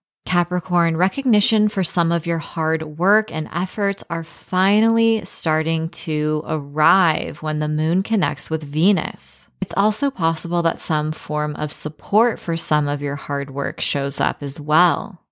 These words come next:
Maybe even some financial compensation or a raise or potential promotion.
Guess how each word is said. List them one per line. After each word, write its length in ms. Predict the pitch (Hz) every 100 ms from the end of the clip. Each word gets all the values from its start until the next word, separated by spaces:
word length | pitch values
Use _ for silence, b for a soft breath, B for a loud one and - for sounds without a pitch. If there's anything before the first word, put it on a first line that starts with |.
| -
Maybe 240 | 156 156
even 400 | 156 160 156 165
some 260 | 165 170 170
financial 640 | 185 185 185 254 - 220
compensation 1000 | - 160 147 151 143 143 143 - - -
or 300 | 143 143 147
a 120 | 156
raise 500 | 156 165 202 214 180
or 80 | 156
potential 460 | - 151 147 143 151
promotion. 960 | - 165 156 170 202 - 156 - 170